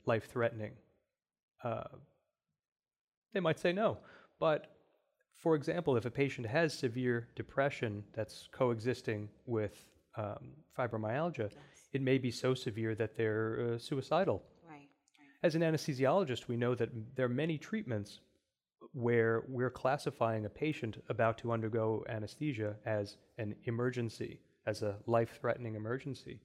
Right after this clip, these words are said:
Speaker 1: One, one I can think of, uh, very clearly is, uh, E C T, this electroconvulsive therapy that is used as a last-ditch effort, quote unquote, uh, by psychiatrists. Um,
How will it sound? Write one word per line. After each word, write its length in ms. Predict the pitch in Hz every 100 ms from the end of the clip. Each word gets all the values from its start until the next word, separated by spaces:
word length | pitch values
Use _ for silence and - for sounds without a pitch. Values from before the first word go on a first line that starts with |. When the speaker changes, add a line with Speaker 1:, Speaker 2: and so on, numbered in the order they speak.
| _ _ _ _ _ _ _
Speaker 1:
One, 340 | 113 117 113 - -
one 180 | 127
I 80 | 123
can 160 | 117 113
think 220 | 135 123
of, 280 | 110 101 - _ -
uh, 160 | 113
very 180 | 113 113
clearly 480 | - 196 185 123 117
is, 200 | 113 117
uh, 160 | 113 -
E 200 | 156 147
C 260 | - 135 117
T, 320 | - 175 117
this 180 | 101 -
electroconvulsive 920 | 127 127 - 123 120 117 117 113 117 -
therapy 480 | 147 175 123 110 - _ _ _ _ -
that 340 | 113 107 110 135
is 320 | 113 107 110
used 380 | 113 127 117 117
as 140 | 113
a 40 | 107
last-ditch 1000 | 110 113 - - - _ 117 110 - -
effort, 480 | 143 - 117 110 - _ _ _
quote 180 | - 110
unquote, 420 | 104 - 107 - - _ _ _ _
uh, 120 | 113 104
by 180 | 110
psychiatrists. 880 | 107 117 113 - 202 - 101 - - _ _ _ _ _ _ -
Um, 460 | 113 107 113 113